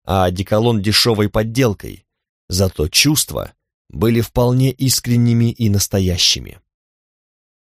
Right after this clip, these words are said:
После того, как повеселевший Асад удалился, Карл немного посидел, чтобы дать себе успокоиться. Он испытал примерно то же самое, как если бы вернулась его прежняя команда.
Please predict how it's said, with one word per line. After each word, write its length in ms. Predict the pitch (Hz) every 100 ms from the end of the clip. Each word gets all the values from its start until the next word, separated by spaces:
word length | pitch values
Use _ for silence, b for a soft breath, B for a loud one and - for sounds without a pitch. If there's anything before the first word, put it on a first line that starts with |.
| _ _
После 420 | 151 165 - 127
того, 280 | - 127 131
как 380 | 123 110 - -
повеселевший 720 | 113 113 - 123 120 - 120 -
Асад 520 | 110 104 - 87 - _ -
удалился, 840 | 131 107 98 113 131 - 73 - _ _ _ _ _
Карл 400 | - 143 143 135
немного 460 | 135 131 135 127 113
посидел, 600 | 107 - 98 120 139 110 _ _ _
чтобы 360 | - - 120 123
дать 220 | 117 117
себе 280 | - 117 104
успокоиться. 800 | 101 - - 98 80 - - - _ _ _ _ _ _ _ _ _ _ _
Он 300 | 90 110 123
испытал 480 | 113 - 110 120 117
примерно 500 | 113 117 117 117 107
то 240 | - 135
же 140 | 107 104
самое, 540 | - 139 101 78 55
как 200 | - -
если 260 | 107 107 113
бы 260 | 110 98 - _ _ -
вернулась 680 | 101 135 135 156 143 -
его 160 | 131 123
прежняя 540 | 117 123 113 113 110
команда. 640 | 101 110 95 92 80 -